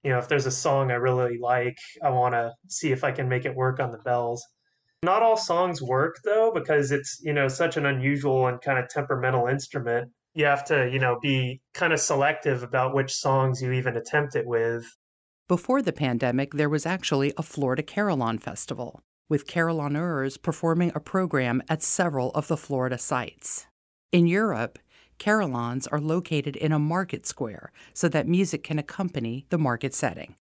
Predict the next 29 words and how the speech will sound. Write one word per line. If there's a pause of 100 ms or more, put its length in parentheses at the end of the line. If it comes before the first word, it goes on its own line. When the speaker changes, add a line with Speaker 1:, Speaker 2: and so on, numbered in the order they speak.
(320)
Speaker 2:
According
to
Fitzgerald, (460)
this (100)
ancient
instrument (140)
is
gaining
new
interest
all
the
time. (380)
Speaker 1:
It's
sort
of
at
a,
a
interesting
crossroads,
and
people,
you
know,
a
lot
of
people